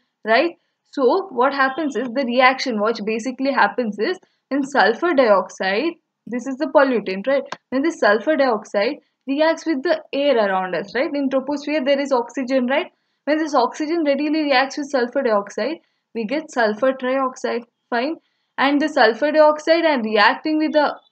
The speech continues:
ozone gives sulfur trioxide as well, fine? And the sulfur dioxide, when it reacts with hydrogen peroxide, that is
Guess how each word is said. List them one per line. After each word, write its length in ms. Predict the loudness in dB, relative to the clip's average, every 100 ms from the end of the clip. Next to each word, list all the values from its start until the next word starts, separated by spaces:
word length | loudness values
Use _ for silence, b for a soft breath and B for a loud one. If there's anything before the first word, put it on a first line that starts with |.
| _
ozone 680 | 0 0 0 0 2 0 -4 _ _ _ -8
gives 280 | -4 -4 -2
sulfur 360 | -2 0 0 -2
trioxide 540 | 0 -2 -2 -4 -2
as 240 | -2 -4 -4
well, 180 | -4 -4 _ _ _ _
fine? 340 | -2 -2 -4 -10 _ -6
And 120 | -4
the 40 |
sulfur 560 | -4 2 2 4 0 2
dioxide, 760 | 6 6 4 0 0 0 -2 -4
when 180 | -4 -2
it 200 | -2 -2
reacts 400 | 2 2 2 -4
with 180 | -10 -6
hydrogen 720 | -4 -4 -4 -4 -4 -4 -2
peroxide, 680 | -2 -2 -4 -8 -10 -8 -8
that 200 | -8
is 100 | -10